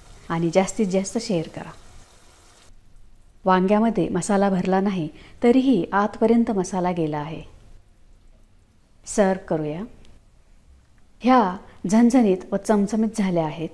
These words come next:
खूप चविष्ट झाल्या आहेत. ज्यांना वांग्याची भाजी आवडत नाही ते सुद्धा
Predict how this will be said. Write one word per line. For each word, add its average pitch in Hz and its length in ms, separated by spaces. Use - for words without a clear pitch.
खूप 262 300
चविष्ट 196 380
झाल्या 170 320
आहेत. 151 240
ज्यांना 208 400
वांग्याची 185 500
भाजी 208 260
आवडत 170 400
नाही 175 260
ते 226 120
सुद्धा 202 360